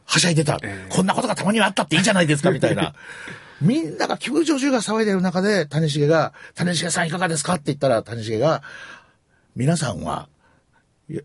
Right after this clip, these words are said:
Speaker 1: 皆さんは何対何の野球が面白いとお考えですか？」っていきなりね。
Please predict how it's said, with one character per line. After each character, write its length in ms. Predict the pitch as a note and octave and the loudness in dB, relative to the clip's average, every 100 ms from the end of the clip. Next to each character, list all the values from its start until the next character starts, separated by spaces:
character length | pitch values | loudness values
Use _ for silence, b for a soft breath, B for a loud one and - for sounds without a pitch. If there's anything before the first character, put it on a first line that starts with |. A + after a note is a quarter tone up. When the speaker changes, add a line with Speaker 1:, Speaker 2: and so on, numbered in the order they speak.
| - | 0
Speaker 1:
皆 200 | D#3 G#3 | 2 4
さ 140 | F#3 B2 | 2 0
ん 80 | |
は 200 | A2 A2 - | 0 -2 0
何 260 | C3+ G3+ | 0 2
対 200 | A3+ F#3+ | 2 2
何 180 | D3 D3+ | 4 4
の 80 | B2 | 0
野 80 | - | 0
球 180 | - | 0
が 180 | G#2+ - - | 0 0 -2
面 160 | G#2+ | -8
白 180 | A#2 G2+ | -4 -4
い 40 | E2 | -4
と 80 | |
お 40 | D#2+ | -8
考 120 | D#2 D2+ D2 | -10 -12 -12
え 40 | |
で 80 | D#2+ | -12
す 100 | - | -12
か？」 80 | C3+ | -12
っ 20 | |
て 140 | C#3+ E2+ | -10 -12
い 60 | |
き 100 | G2+ | -10
な 80 | F2 | -12
り 80 | F2 | -10
ね。 160 | A2+ | -12